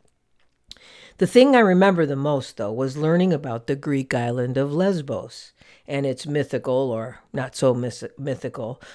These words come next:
association with lesbians. Then and there, I decided that that would have to be my future home as an adult.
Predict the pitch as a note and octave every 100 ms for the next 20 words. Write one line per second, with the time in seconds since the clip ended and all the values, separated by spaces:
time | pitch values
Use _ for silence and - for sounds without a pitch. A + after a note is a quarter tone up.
0 | - C#3+ - E3 D3 - C#3+ C#3 - D#3
1 | D#3 D#3+ F3+ A3 F#3+ C#3 A#2 G2+ A2 _
2 | _ _ _ _ _ - _ _ D#3+ F3
3 | A3+ A#3 G#3 F3+ F#3 D#3+ C#3+ A#2+ A2+ G2+
4 | - B2+ D#3 F3+ D#3+ D#3 - F#3+ F#3+ F#3
5 | G3 D#3 B2+ A2 - - _ _ _ -
6 | D3+ F#3 - D#3 B2+ D#3+ E3+ D3+ D3+ D3+
7 | C#3+ C#3 - C#3 D3 D3+ E3 D3 C3 C#3
8 | C3+ C#3+ E3 G3+ E3 A#2 - -